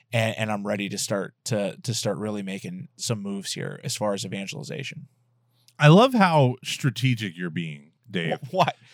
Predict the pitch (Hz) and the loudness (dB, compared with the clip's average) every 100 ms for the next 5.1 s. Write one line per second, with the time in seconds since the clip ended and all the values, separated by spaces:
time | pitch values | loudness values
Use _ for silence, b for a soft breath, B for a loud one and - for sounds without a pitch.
0 | b 160 220 - 156 160 160 226 180 123 | b 4 6 6 6 6 6 6 6 4
1 | 95 95 165 269 170 165 208 202 233 147 | 2 0 4 6 6 4 4 2 0 2
2 | 113 131 120 135 151 143 156 170 - _ | 2 2 2 2 2 0 0 -2 -12 _
3 | _ _ _ 123 139 151 160 - 139 135 | _ _ _ 0 2 2 -2 -2 -6 -6
4 | - 127 - 107 110 113 - 113 92 95 | -6 -8 -8 -12 -10 -12 -14 -18 -16 -16
5 | - | -16